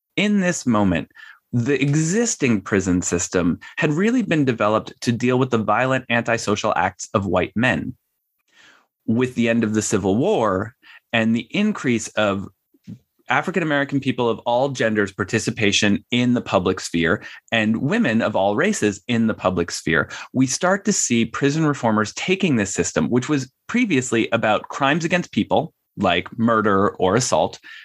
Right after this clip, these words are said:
and crimes against property, like robbery and arson, and applying that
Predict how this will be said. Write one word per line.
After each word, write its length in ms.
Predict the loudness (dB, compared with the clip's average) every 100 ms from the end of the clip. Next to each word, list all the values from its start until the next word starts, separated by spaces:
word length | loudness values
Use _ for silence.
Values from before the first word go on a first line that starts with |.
| -6 0
and 200 | 2 2
crimes 240 | 0 0
against 280 | 0 -2 -2
property, 500 | -2 0 2 2 0
like 280 | 0 0 -2 -2
robbery 480 | 0 0 2 2
and 100 | 0 0
arson, 520 | -2 -2 -6 -8 -10 -14 _ _ _ -20 -20 -20 -20 -6 0
and 100 | 0
applying 540 | 0 -2 0 2 2
that 260 | 0 -2